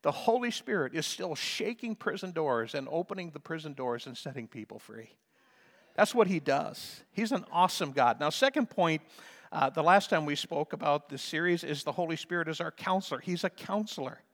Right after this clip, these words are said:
And let me tell you, I love counseling. I, I, I, I need his counsel. There's times I don't know what to do, and I say, "God, in my prayer,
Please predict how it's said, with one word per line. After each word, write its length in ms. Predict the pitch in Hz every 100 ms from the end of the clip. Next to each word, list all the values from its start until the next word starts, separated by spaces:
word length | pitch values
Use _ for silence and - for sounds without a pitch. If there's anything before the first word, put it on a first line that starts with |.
| _ - - - _
And 100 | -
let 80 | 202
me 80 | 240
tell 200 | - 233
you, 100 | 175
I 160 | 127 170
love 300 | 175 247 -
counseling. 600 | - - - - 101 113
I, 160 | 202
I, 360 | 208 185 226 185 - - - -
I, 200 | 170 185
I 220 | 170 208 262
need 340 | 220 254 285
his 320 | 208 196 151
counsel. 720 | - - 240 262 - 147 107 - _
There's 280 | 214 269 -
times 340 | - 233 226
I 160 | - 202
don't 160 | 247 214
know 80 |
what 140 | 202 202
to 100 | 190
do, 140 | 254
and 80 | 226
I 40 |
say, 200 | 185 196
"God, 320 | 170 208 233 214
in 160 | 185
my 180 | 170 160
prayer, 320 | - - 320